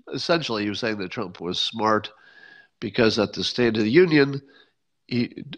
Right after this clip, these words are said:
uh, Maher said it was obvious that Trump was crafting the entire State of the Union to improve the votes he was getting from the African-American community.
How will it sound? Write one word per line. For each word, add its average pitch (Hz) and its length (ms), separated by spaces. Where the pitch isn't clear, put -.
uh, 98 300
Maher 107 280
said 107 360
it 110 80
was 101 240
obvious 110 800
that 110 180
Trump 123 400
was 95 240
crafting 117 640
the 98 100
entire 117 360
State 127 320
of 110 80
the 101 80
Union 127 420
to 117 220
improve 120 840
the 101 140
votes 110 280
he 113 120
was 98 160
getting 107 260
from 98 220
the 92 100
African-American 95 880
community. 151 540